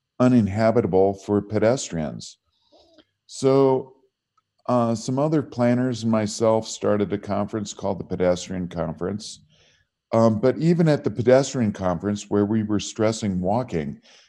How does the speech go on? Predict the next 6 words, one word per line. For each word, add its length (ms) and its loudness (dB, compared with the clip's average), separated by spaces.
you 160 0
needed 400 2
mobility 640 2
options. 800 -2
And, 400 2
um, 360 6